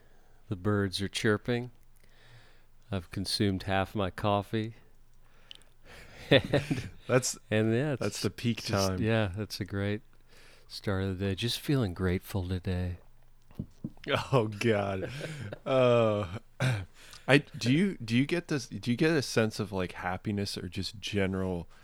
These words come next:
Speaker 2: excitement about the day when you first wake up?
Speaker 1: Uh,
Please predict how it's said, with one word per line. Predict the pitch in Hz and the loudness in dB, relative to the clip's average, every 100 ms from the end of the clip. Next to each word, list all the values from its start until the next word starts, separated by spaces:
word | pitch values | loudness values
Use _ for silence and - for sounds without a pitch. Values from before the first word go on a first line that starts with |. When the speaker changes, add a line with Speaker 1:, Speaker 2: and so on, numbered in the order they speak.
| - _ | -20 _
Speaker 2:
excitement | 95 - - 104 95 101 98 92 | -12 -8 0 2 2 0 -2 -4
about | 87 92 92 - | -4 -2 -2 -6
the | |
day | 85 90 92 | -6 -2 -2
when | 90 87 | -4 -6
you | |
first | 87 - 92 - 98 | -6 -6 -6 -6 -8
wake | 87 - | -8 -8
up? | 82 90 - _ _ _ _ _ - - _ _ _ - - - - - - | -10 -10 -16 _ _ _ _ _ -18 -18 _ _ _ -20 -20 -20 -20 -20 -4
Speaker 1:
Uh, | 147 139 147 151 151 | 2 4 6 6 4